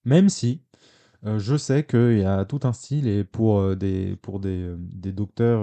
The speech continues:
euh, qui ont fait plusieurs cours, euh, qui pourront être contre, euh, mon avis, beaucoup me disent, « Mais ils ont pas à savoir, euh, tu te fatigues pour rien. »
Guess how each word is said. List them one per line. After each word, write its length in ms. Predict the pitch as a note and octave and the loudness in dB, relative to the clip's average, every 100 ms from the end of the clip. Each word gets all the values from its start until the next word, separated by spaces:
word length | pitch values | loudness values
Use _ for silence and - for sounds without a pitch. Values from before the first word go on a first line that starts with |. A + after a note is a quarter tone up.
| F#2+ | -2
euh, 20 | |
qui 180 | - G2+ | -6 -8
ont 200 | G2 F#2+ | -6 -6
fait 200 | - A#2 | -4 -6
plusieurs 380 | G#2+ A#2 G#2+ - | -4 -4 -4 -4
cours, 320 | - B2 G#2+ | -4 -2 -2
euh, 200 | F#2+ F#2+ | -4 -6
qui 140 | - - | -10 -10
pourront 200 | G2+ G#2 | -4 -2
être 140 | - | -4
contre, 340 | - B2+ - A2 | -4 -6 -4 -2
euh, 120 | G2+ | -2
mon 160 | G2+ G2 | -2 -2
avis, 280 | F#2 G#2 C#3+ _ _ _ _ _ _ | -4 -6 -10 _ _ _ _ _ _
beaucoup 300 | G#2+ B2 - | 0 0 2
me 100 | D#3+ | 2
disent, « 240 | B2 E3 C#3 | 2 0 0
Mais 280 | G#2+ G2 F#2+ _ _ - | 0 -2 -6 _ _ -8
ils 160 | G2+ G#2+ | -2 0
ont 60 | |
pas 140 | A2 B2+ | 4 2
à 40 | |
savoir, 580 | B2 G#2+ G2+ G2+ B2 - _ _ - | 4 0 2 0 -2 -6 _ _ -8
euh, 500 | G2 F#2+ F#2+ G2 G2 | -6 -6 -8 -8 -10
tu 100 | - | -14
te 60 | - | -2
fatigues 300 | G#2+ - A2 | -2 -2 -10
pour 220 | - G2+ | -4 0
rien. » 380 | G#2 G#2+ B2 | 2 2 -2